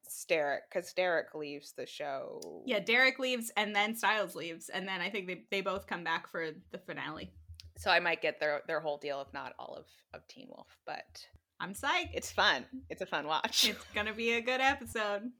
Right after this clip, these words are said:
Speaker 1: But I think we've said a lot of things in this episode, and we might receive, you know, some feedback for it. We're interested to hear other people's opinions about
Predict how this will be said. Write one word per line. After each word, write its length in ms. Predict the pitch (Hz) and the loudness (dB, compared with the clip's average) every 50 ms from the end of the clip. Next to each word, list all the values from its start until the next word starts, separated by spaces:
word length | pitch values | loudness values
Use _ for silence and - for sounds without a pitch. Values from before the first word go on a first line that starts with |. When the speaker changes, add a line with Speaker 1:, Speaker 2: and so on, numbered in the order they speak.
| _ - - | _ 6 10
Speaker 1:
But 160 | 302 302 294 - - - _ _ _ - - - - | 10 10 10 8 -2 -20 _ _ _ -20 -18 -10 2
I 140 | - 220 277 | 8 8 8
think 160 | - 440 427 | 10 8 6
we've 120 | 427 359 330 | 6 4 6
said 180 | - 311 277 | 8 8 10
a 60 | 247 | 10
lot 200 | 214 190 190 208 | 10 10 10 8
of 120 | 214 214 214 | 8 6 2
things 380 | - 185 202 220 240 254 247 | 0 0 0 0 0 -2 -2
in 80 | 285 269 | 0 0
this 160 | 277 277 - | 0 0 0
episode, 640 | - - - - 285 - - 285 285 285 302 330 320 | 0 -2 -2 -2 -6 0 2 2 4 4 2 2 0
and 280 | 285 226 196 196 185 - - | -2 -6 -6 -8 -12 -12 -12
we 180 | 175 190 185 | -8 -8 -6
might 280 | 185 180 170 180 160 - | -2 0 0 0 0 0
receive, 560 | 135 131 - - 208 190 190 196 196 196 196 - - - - | -4 -8 -4 -2 0 2 2 2 2 0 -2 -8 -18 -14 -8
you 120 | - 202 | -6 -4
know, 180 | 180 170 190 226 226 214 | -2 -2 -4 -4 -8 -12
some 180 | - - 226 226 | -6 -6 -6 -4
feedback 540 | - 269 330 370 - 180 160 143 - - - | -4 -4 0 4 6 6 6 4 2 -6 -2
for 200 | - 175 165 165 | 0 2 2 2
it. 80 | - 214 | 2 4
We're 100 | 208 240 | 4 4
interested 440 | 285 285 359 349 - - 349 294 | 4 4 2 -2 0 0 -2 0
to 100 | - 262 | 0 0
hear 480 | 240 240 240 240 247 240 214 202 190 - - | 4 6 6 6 6 6 6 4 4 4 2
other 220 | 180 180 185 185 | 2 4 2 2
people's 400 | 185 - 180 170 - 170 175 - | 2 0 -4 -2 0 -2 -2 -2
opinions 600 | 147 - - 143 180 226 190 156 151 156 165 - | -6 -4 -4 -4 -2 -2 -4 -4 -4 -6 -6 -6
about 680 | 170 165 156 151 151 151 151 151 - - _ - - | -4 -2 0 2 2 2 2 0 -2 -4 _ -20 -20